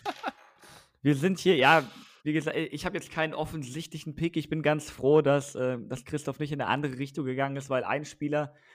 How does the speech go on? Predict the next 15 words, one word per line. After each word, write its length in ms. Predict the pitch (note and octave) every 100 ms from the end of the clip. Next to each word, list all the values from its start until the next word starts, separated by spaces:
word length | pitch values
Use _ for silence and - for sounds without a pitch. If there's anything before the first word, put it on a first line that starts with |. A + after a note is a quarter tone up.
| _ C#3+
den 80 |
ich 100 | C#3
tatsächlich 380 | - D3 D#3+ D#3
noch 160 | D3 C3+
ziemlich 400 | - D#3+ C#3 -
hoch 200 | D3 D3
habe 180 | C3+ A#2+
und 80 |
den 100 | C3
ich 160 | C3+ C3+
auch 140 | B2 -
absolut 480 | C3 C#3 - C#3+
vertretbar 480 | C#3 A#2+ - C#3 C3+
hier 140 | B2 A#2+
finde, 320 | A#2+ A#2+ C3